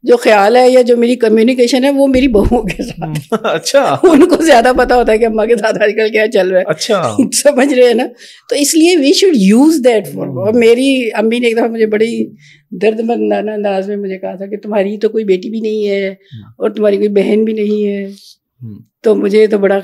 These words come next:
Speaker 1: आता है कि तुम क्या करोगी। मैंने कहा, "माँ जी, मैंने तो कभी अपने आप को इतना मजलूम नहीं समझा जितना आप मुझे बता रहे हैं।"
Speaker 2: <laughs>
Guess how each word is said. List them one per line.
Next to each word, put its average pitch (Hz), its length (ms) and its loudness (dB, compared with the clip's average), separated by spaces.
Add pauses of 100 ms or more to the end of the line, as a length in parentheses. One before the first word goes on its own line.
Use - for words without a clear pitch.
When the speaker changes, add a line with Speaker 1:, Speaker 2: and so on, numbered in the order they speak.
Speaker 1:
आता 202 260 -4
है 202 80 0
कि 208 100 -4
तुम 202 280 -4
क्या 202 220 -2
करोगी। 202 380 -6
मैंने 202 240 -4
कहा, 202 140 -6
"माँ 196 180 -4
जी, 196 100 -6
मैंने 208 220 -6
तो 196 100 -6
कभी 202 200 -4
अपने 196 200 -2
आप 185 100 -4
को 190 80 -4
इतना 202 200 -4
मजलूम 196 400 -2
नहीं 208 120 0
समझा 208 280 0
जितना 208 300 0
आप 220 100 0
मुझे 208 200 0
बता 208 300 0
रहे 226 100 2
हैं।" 269 180 -2
Speaker 2:
<laughs> 254 240 -4